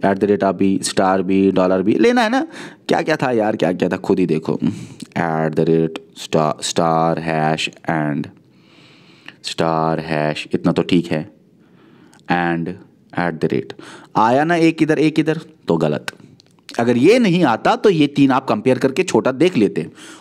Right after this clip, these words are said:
और फिर देखते हैं आंसर में क्या है। अभी कितना आसान है, क्यों से एन जाना है,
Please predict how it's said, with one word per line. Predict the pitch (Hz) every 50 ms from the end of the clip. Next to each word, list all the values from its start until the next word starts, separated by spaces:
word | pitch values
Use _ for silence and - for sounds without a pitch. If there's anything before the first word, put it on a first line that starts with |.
| - -
और | 98 98 -
फिर | - 151 151
देखते | 120 107 98 - - 98
हैं | 85
आंसर | 85 80 - 92
में | 92 110 -
क्या | - 76 67
है। | - - - - - - - - - - - - - - -
अभी | - 175 180
कितना | - 156 - 170 127 110 87 78 - - - -
आसान | 92 - - 82 80 76
है, | 73 - - - _ - - - - _ - -
क्यों | 175 180
से | 175 170 151
एन | 147 131 123
जाना | 104 90 82 80
है, | 76 80 78